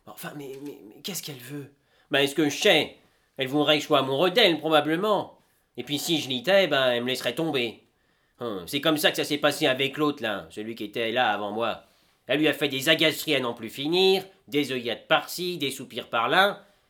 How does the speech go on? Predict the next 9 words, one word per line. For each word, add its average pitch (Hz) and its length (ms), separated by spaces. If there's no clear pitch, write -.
et 123 60
puis 127 140
quand 180 200
il 170 80
s'est 165 160
montré 156 420
un 220 140
peu 185 280
entreprenant, 139 760